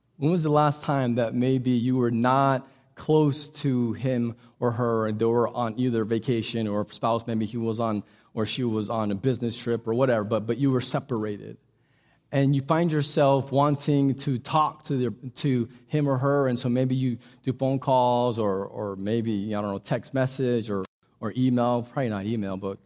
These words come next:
whatever you would do to kinda stay in touch whenever you're far away from each other. And, I mean, I know for me, whenever Bonnie and I are apart, whenever I hear her voice on the phone,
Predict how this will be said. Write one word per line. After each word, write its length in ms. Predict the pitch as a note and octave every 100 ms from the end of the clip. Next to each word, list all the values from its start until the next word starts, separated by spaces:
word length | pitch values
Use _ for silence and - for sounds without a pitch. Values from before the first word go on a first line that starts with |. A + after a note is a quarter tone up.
| _
whatever 280 | D3 D#3 C#3+
you 340 | C3+ A#2+ C3
would 140 | C3 A#2+
do 200 | B2+ B2+
to 80 | A#2
kinda 280 | C#3+ B2+
stay 280 | B2+ - C3+
in 100 | B2+
touch 400 | A#2+ F3 C#3 - - - _
whenever 360 | C3+ C3 C3+ B2+
you're 200 | B2 A#2
far 480 | - C#3 B2+ C3 - - - -
away 240 | C3 D#3
from 240 | D#3 C#3 B2+
each 160 | -
other. 340 | B2+ A#2+ A#2+ A#2 - - _ _
And, 240 | D3 C#3+ C#3 D#3+
I 20 |
mean, 140 | D#3
I 120 | D3 E3+
know 120 | G3+
for 160 | -
me, 140 | E3 E3
whenever 280 | C#3 C#3 C3+
Bonnie 280 | C3 C#3+
and 120 | C#3+ C3
I 120 | C3+
are 100 | B2
apart, 400 | A#2+ - D#3 B2
whenever 380 | B2+ D3+ E3 E3
I 120 | C#3+
hear 240 | C#3 E3
her 120 | C#3+
voice 380 | B2+ D3 D#3+ C3+
on 140 | C3 A#2+
the 60 |
phone, 500 | A2 F3 D#3 B2 A#2+